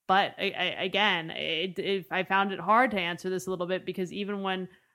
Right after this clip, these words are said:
there are trends that are starting, there has been some ups and downs, and, and we've seen that, um, in certain moments with the attack, uh, struggling to finish. But overall, I think that the,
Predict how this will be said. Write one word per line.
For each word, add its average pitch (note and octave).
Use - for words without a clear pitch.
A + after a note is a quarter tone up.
there F#3+
are F#3
trends F#3
that F3+
are E3+
starting, F#3
there E3
has E3+
been F3+
some F3
ups E3+
and E3
downs, D#3+
and, D#3
and F3
we've E3
seen G3+
that, D#3
um, E3+
in E3
certain E3+
moments D#3+
with E3
the F3
attack, D#3+
uh, E3
struggling D#3
to D3+
finish. -
But D3+
overall, F3+
I D#3
think D#3+
that D#3
the, E3